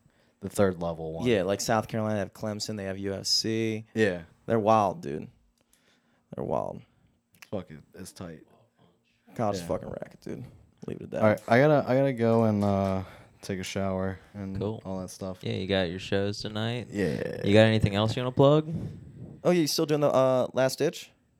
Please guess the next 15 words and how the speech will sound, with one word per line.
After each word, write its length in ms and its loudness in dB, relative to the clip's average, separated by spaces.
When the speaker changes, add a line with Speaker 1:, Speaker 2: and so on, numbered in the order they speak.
Speaker 1:
Yeah, 320 8
I 100 8
haven't 200 4
done 180 4
it 20 4
in 60 2
a 60 2
couple 260 2
weeks 200 -2
just 160 -6
'cause 100 -8
I've 160 -2
been 140 -4
fucking, 460 -6
like, 280 -8